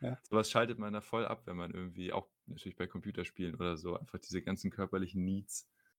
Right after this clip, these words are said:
Speaker 1: Äh, ich werd euch auf jeden Fall den, ähm, ich guck mir den, also ich lass mir den, den Link gleich von Jakob mal geben, dann pack ich den in unsere Bio, dann kann
Speaker 2: Ah,
Speaker 1: man da
Speaker 2: nice,
Speaker 1: draufklicken.
Speaker 2: ja. Nice, ja. Und, äh, ich werd natürlich auch, äh, deinen Podcast-Post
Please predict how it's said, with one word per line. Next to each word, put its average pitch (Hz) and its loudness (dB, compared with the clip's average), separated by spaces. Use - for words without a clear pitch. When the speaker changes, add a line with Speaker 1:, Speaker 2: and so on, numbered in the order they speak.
Speaker 1:
Äh, 135 12
ich 131 8
werd 151 12
euch 147 8
auf 135 8
jeden 131 8
Fall 135 8
den, 123 6
ähm, 123 6
ich - -6
guck - 4
mir 139 8
den, 120 6
also 117 6
ich 113 -2
lass 127 4
mir 117 4
den, 120 0
den 120 4
Link 120 6
gleich 123 6
von 127 6
Jakob 120 8
mal 123 6
geben, 117 6
dann 113 4
pack 123 2
ich 120 -2
den 120 4
in 120 2
unsere 123 4
Bio, 120 8
dann 120 0
kann 120 10
Speaker 2:
Ah, - 6
Speaker 1:
man 120 6
da 123 8
Speaker 2:
nice, 120 8
Speaker 1:
draufklicken. - -
Speaker 2:
ja. 87 0
Nice, 85 0
ja. 87 -2
Und, 107 8
äh, 110 6
ich 113 -2
werd 120 4
natürlich 117 -6
auch, 107 -4
äh, 98 -4
deinen 95 -4
Podcast-Post - -4